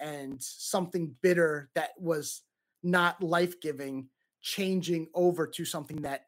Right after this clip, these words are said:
is life-giving. And so that's very much the, like, the law, how the law was, as, um, as Peter says in the book of Acts, like, it was oppressive for our ancestors as it is for us now. It's an impossible standard.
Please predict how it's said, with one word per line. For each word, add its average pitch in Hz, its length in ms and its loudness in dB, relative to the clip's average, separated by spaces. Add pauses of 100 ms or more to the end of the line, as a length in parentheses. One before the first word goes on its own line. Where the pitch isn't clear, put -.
is 175 300 4
life-giving. 131 600 -6
And 139 120 -8
so 165 140 -2
that's 147 220 -6
very 170 200 2
much 156 360 -6 (640)
the, 180 180 2 (180)
like, 165 300 -2
the 151 100 -4
law, 165 440 6
how 156 420 -2
the 170 80 -2
law 180 240 4
was, 147 300 -2 (720)
as, 175 340 0
um, 143 480 -2 (240)
as 170 160 -4
Peter 240 380 4
says 151 600 -2
in 151 360 -2
the 143 80 -8
book 151 200 -4
of 143 140 -12
Acts, 180 300 0
like, 143 220 -4 (580)
it 233 40 4
was 233 240 2
oppressive 247 640 2 (240)
for 208 300 4
our 185 220 6
ancestors 190 600 -2
as 170 200 -2
it 180 120 -4
is 190 200 4
for 180 200 0
us 160 180 -4
now. 196 260 2
It's 151 160 -6
an 160 100 -6
impossible 185 640 -2
standard. 151 640 -2